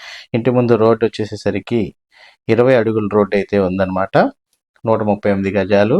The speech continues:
అందులో రిజిస్ట్రేషన్ నూట ఇరవై ఒక్క గజాలు అయితే రిజిస్ట్రేషన్ అయితే ఉంది. ఒక పన్నెండు గజాలు అయితే మనకి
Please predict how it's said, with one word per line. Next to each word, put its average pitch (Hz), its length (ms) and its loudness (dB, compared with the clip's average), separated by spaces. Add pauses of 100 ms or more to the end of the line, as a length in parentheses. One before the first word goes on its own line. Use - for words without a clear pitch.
(180)
అందులో 113 340 2
రిజిస్ట్రేషన్ 123 600 -2
నూట 107 240 -2
ఇరవై 104 300 0
ఒక్క 98 240 -4
గజాలు 107 300 -2
అయితే 104 180 -6
రిజిస్ట్రేషన్ 104 560 -8
అయితే 101 180 -6
ఉంది. 110 300 -4 (500)
ఒక 123 140 -2 (100)
పన్నెండు 117 280 0
గజాలు 113 440 0
అయితే 131 240 0 (720)
మనకి 107 420 -2